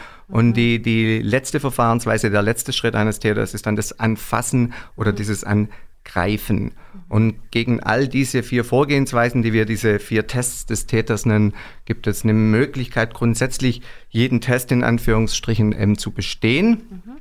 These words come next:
Speaker 1: Es ist auch nicht zwingend erforderlich, dass der Täter, äh, alle vier Stufen geht. Der kann auch natürlich sofort angreifen.
Speaker 2: Ja.
Speaker 1: Man muss halt irgendwie versuchen, auf alle vier möglichen Stufen eine Antwort zu finden
Speaker 2: Mhm.
Speaker 1: oder eben auch dann auf jede einzelne die passende Antwort parat zu haben.
Speaker 2: Es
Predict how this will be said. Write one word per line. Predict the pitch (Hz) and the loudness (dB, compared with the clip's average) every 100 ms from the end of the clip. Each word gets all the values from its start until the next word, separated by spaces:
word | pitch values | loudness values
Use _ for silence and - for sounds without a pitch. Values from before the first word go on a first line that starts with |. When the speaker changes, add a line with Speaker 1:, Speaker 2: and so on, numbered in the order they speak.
| - - - | -20 -20 -2
Speaker 1:
Es | 117 113 - | 2 2 0
ist | - | 0
auch | 113 | 2
nicht | 110 104 | 2 0
zwingend | - 127 127 | 2 2 2
erforderlich, | 120 123 127 117 | 0 0 0 -2
dass | 113 - | -4 -2
der | 107 | 0
Täter, | - 107 104 - - | 2 2 0 -4 -10
äh, | 113 | -2
alle | 107 - 107 117 | 0 2 2 2
vier | 107 120 113 | 2 0 0
Stufen | - 135 120 104 | 0 -2 0 0
geht. | 113 | -2
Der | 101 104 | -2 -2
kann | 110 107 | 0 2
auch | 101 117 | 0 -2
natürlich | 110 110 - | -2 -4 -4
sofort | - 120 - | -6 -6 -4
angreifen. | 104 110 107 107 113 104 - - 202 | -4 -2 -2 -2 0 -4 -6 -18 -20
Speaker 2:
Ja. | - - | -10 0
Speaker 1:
Man | 107 | 2
muss | 113 | 2
halt | 113 | 2
irgendwie | 110 110 | 4 2
versuchen, | 107 - 117 110 113 - - - | 2 0 0 2 0 -2 -10 -14
auf | - - | -8 0
alle | 110 | 0
vier | 113 113 | 2 2
möglichen | 107 117 131 131 127 117 | 4 4 0 -2 0 0
Stufen | - 113 107 104 | 0 -2 2 2
eine | 107 | 2
Antwort | 131 165 - | 2 0 -2
zu | 139 | -2
finden | - 131 - 123 | 0 0 2 2
Speaker 2:
Mhm. | 123 - 180 - | 2 -2 -10 0
Speaker 1:
oder | 107 113 | 2 4
eben | 113 107 113 - | 4 4 2 2
auch | 104 | 0
dann | 101 104 107 | 2 2 2
auf | 101 - | 2 2
jede | 101 101 | 0 0
einzelne | 95 110 113 117 107 107 | 2 2 2 2 4 2
die | - 110 | 0 -6
passende | - 101 107 107 | -4 0 0 0
Antwort | 95 98 - - - | 0 -2 -2 -10 -8
parat | - 107 92 - | -4 -2 -2 -4
zu | - | -6
haben. | 90 87 101 - 104 - 165 | -4 -2 -4 -8 -10 -14 -8
Speaker 2:
Es | 202 - | -8 -8